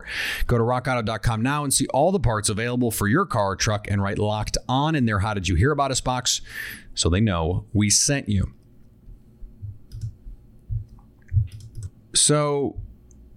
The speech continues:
I wanted to bring this up, um, because, you know, James Jones was on N F L Network, and he was talking about what Mark Murphy said. And, you know, he, he tweeted out, you know, R E L A X, and this is not a big deal. But he also,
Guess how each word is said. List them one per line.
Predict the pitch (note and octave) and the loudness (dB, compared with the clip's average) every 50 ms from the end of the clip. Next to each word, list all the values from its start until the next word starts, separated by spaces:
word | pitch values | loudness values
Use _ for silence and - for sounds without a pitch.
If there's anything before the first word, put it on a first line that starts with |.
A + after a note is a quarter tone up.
| - - - - - | -18 -18 -14 -2 2
I | B2 C3 | 4 6
wanted | D#3 E3+ D#3+ C#3 | 6 6 4 2
to | A#2 A2+ | 2 0
bring | F#2 A#2+ A#2 A2 | 0 -2 -2 -2
this | G#2+ F#2 - | 0 0 2
up, | A2+ G2+ F#2 E2 - - - - - - - - - - - | 2 0 0 -2 -6 -12 -20 -20 -20 -20 -20 -20 -10 -4 0
um, | G2+ G2 F#2+ F#2+ F#2 F#2 F2+ F2+ F2 | 2 2 4 2 2 2 2 2 2
because, | G2 F#2 - - G#2+ G2 F#2+ F#2 F#2+ F#2 F#2 F2+ E2+ - - - - - - - | 2 2 0 0 0 0 0 -2 -2 -2 -2 0 2 2 2 2 0 -2 -4 0
you | - B2+ | 2 4
know, | G2+ G2 | 4 4
James | F#2 E2 - B2+ B2 A2+ G#2 | 2 2 0 0 0 0 0
Jones | - - A#2 A2+ A2+ A2 A2+ G#2+ F#2+ | 0 0 0 0 -2 -2 -2 0 0
was | G2 F#2+ | 0 0
on | G2+ G#2 G2+ | -2 -4 -4
N | G2+ G2+ | -4 -4
F | F#2+ - | -4 -2
L | G2+ F#2 | 0 0
Network, | G2+ A#2 - F2+ G#2+ G#2 G2 G2+ - - - - - - - - - - - - - - - - G#2 - - - - - - G#2+ G#2+ - - - - - - - - - - - - - - - - - - | 0 0 0 -2 -2 -2 -2 -4 -6 -10 -12 -12 -16 -16 -18 -18 -20 -20 -20 -20 -20 -20 -18 -16 -12 -12 -12 -12 -8 -6 -4 -4 -4 2 4 4 4 4 2 -6 -20 -20 -20 -20 -20 -20 -20 -20 -18 -2 2
and | A#2+ A#2 | 4 4
he | C3 B2 A2+ | 6 4 4
was | G#2+ G2 | 2 2
talking | - C3 A#2 G#2+ G#2 A#2+ A2+ G#2+ | 2 2 2 2 0 0 0 0
about | F#2+ G#2 G2+ G2 G2 G2 - - - - - - - - - - - - - - - - - - - | 0 0 0 0 -2 -4 -8 -12 -18 -20 -20 -20 -20 -20 -20 -20 -20 -20 -20 -20 -20 -20 -20 -4 2
what | A2 A#2 A2+ B2+ B2 | 6 6 6 6 6
Mark | A#2+ A2+ A2 G2+ | 4 2 2 2
Murphy | - E3+ A3+ G#3 - B2 | 0 0 0 2 2 2
said. | - - A#2 G2+ E2 D2 - - - - - - - - - - - - - - - | 2 2 2 0 -2 -4 -8 -12 -16 -18 -18 -18 -18 -18 -18 -12 -10 -10 -4 0 0
And, | A#2+ A#2 A#2 A2+ A#2 | 2 2 2 0 0
you | B2 A#2+ | 2 2
know, | A2+ A2 G#2 | 2 2 2
he, | G2 A2+ C3 | 2 2 2
he | - A#2+ A2+ A#2+ | 2 0 0 0
tweeted | - - C3 A#2+ G#2+ G#2 | 0 0 0 0 0 0
out, | G#2+ G#2+ G#2+ G#2 G2+ G2+ G2+ - | 0 0 0 0 -2 -2 -4 -2
you | - G#2+ | 0 0
know, | G2+ G2 - | 2 2 0
R | - G#2+ G#2+ G#2+ | 0 -2 -2 -2
E | G#2+ G#2+ | -2 -2
L | G2+ G2+ G2 | -2 -2 -2
A | F#2+ G2 G2+ | -2 -2 -2
X, | G#2+ G#2+ G#2+ G2+ - - - - | -2 -4 -4 -4 -2 0 2 2
and | G2 F#2 F#2 | 2 2 2
this | F2 - - | 2 0 0
is | F2+ | 0
not | F2 F#2 F2+ F2 | 0 0 -2 -2
a | F2 | -2
big | D#2+ F#2 F2 F2 F2+ | -4 -4 -4 -2 2
deal. | B2 C3+ C#3 C3+ B2+ A#2+ A#2 A2+ | 2 2 4 2 2 2 0 0
But | G2+ F#2+ C3 B2+ B2+ | 0 0 -2 0 0
he | B2 D3 F3 | 2 2 2
also, | A#3 B3+ A#3 - A#3 G#3 F#3+ F#3 E3+ D#3+ D3 - | 2 2 2 2 2 2 2 2 2 2 2 0